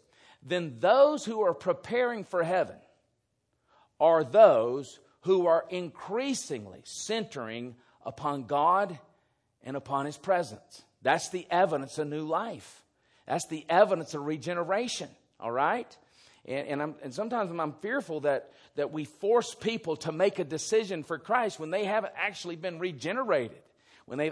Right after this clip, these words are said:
actually haven't been resurrected spiritually, because new life will evidence itself in this increasing longing, uh, for coram Deo, the Latin phrase for being before the face of God,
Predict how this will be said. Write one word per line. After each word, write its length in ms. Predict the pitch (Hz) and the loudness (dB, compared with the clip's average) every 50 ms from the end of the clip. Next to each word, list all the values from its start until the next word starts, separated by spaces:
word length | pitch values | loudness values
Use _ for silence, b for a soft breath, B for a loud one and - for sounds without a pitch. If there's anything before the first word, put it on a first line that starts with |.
| - | -2
actually 360 | - 190 214 220 - - 190 180 | 2 2 2 2 0 -2 -2 2
haven't 320 | 190 208 202 185 135 143 | 2 4 2 2 0 -4
been 120 | 170 151 | -6 -6
resurrected 840 | 135 131 131 156 196 214 151 185 156 143 180 208 214 214 - 160 143 - | -4 -2 2 4 4 4 4 0 0 2 2 2 2 0 -6 -12 -14 -12
spiritually, 720 | - - - - 202 247 262 214 - - - - - - b b b b b b | -16 -16 -10 -6 -4 -4 -4 -4 -6 -8 -14 -18 -20 -20 b b b b b b
because 400 | - 147 - 180 180 170 131 135 | -8 -6 -2 0 0 0 0 -2
new 340 | 147 151 185 247 269 254 208 | -6 -4 -4 -4 -2 -4 -4
life 480 | 165 170 214 262 247 208 175 156 - | 2 4 6 6 6 4 4 0 -2
will 240 | 170 185 180 - - - | -2 0 0 0 2 2
evidence 480 | 180 226 262 247 226 190 180 170 - - | 4 4 4 4 2 0 -2 -4 -6 -8
itself 840 | 170 175 151 - - - 226 233 240 185 151 143 147 156 - - B B B B B | -8 -8 -8 -8 -6 -4 0 4 4 6 6 6 4 2 0 -6 B B B B B
in 140 | - 165 180 | -8 -6 -4
this 180 | 175 165 - - | -4 -6 -6 -8
increasing 1000 | 165 151 - - - - 196 233 262 277 262 - - 277 269 269 262 262 196 B B B | -10 -10 -10 -14 -12 -8 -6 -4 -4 -4 -6 -6 -4 -4 -2 -2 -2 -4 -8 B B B
longing, 920 | - 135 139 147 160 185 220 254 262 240 190 135 120 120 131 165 185 175 - b b b b b b b b - | -10 -8 -4 0 4 6 6 6 6 4 0 -2 -4 -4 -6 -6 -8 -10 -14 b b b b b b b b 2
uh, 260 | - 175 175 175 170 170 | 6 8 8 8 8 6
for 260 | - - 202 202 180 | 4 6 6 6 6
coram 720 | 175 - - - 202 233 240 247 247 240 226 202 151 127 107 | 6 2 -4 0 4 6 6 6 6 4 2 -4 -8 -8 -4
Deo, 560 | - 190 185 185 165 143 113 90 82 - - - | -2 0 0 0 -2 -2 -4 -4 -6 -10 -8 -4
the 100 | 123 127 | -4 -2
Latin 380 | 123 151 185 - - 156 131 | 0 2 0 0 0 -4 -10
phrase 380 | 113 - 156 156 147 131 127 - | -10 -2 0 0 0 0 -2 -4
for 120 | - 135 | -6 -8
being 520 | 123 113 110 101 170 196 214 202 190 170 139 | -8 -8 -4 -2 -2 0 0 -2 -4 -4 -6
before 360 | 143 131 - - 170 170 147 | -8 -10 -10 -8 -4 -4 -4
the 120 | 127 123 | -4 -6
face 380 | - - - 147 135 117 - - | -8 -6 -6 -6 -6 -6 -10 -12
of 140 | 113 104 _ _ | -14 -14 _ _
God, 400 | - 139 160 151 120 104 - | -6 -2 -2 -2 -2 -2 -6